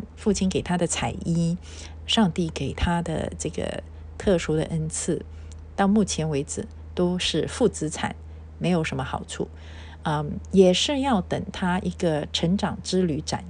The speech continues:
开以后，慢慢，慢慢，神的这些恩赐才在他的身上呢，发挥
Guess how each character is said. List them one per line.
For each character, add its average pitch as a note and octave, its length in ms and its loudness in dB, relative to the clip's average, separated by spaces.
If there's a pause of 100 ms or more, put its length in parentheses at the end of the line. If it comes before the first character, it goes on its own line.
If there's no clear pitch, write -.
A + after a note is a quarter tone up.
开 F3+ 200 4
以 F3+ 200 4
后， - 260 4 (500)
慢 A#3 220 6
慢， D#3 240 0
慢 D#3 180 0
慢， D3 240 -2 (280)
神 D#3+ 320 2
的 E3+ 120 2
这 - 140 -2
些 - 160 -2
恩 D#3 240 -2
赐 - 300 -2 (320)
才 D#3 200 0
在 D#3 240 2
他 D#3+ 200 -4
的 D3+ 100 -4
身 D3+ 220 -4
上 C#3+ 220 -4
呢， - 120 -6 (260)
发 E3 300 0
挥 D#3 320 0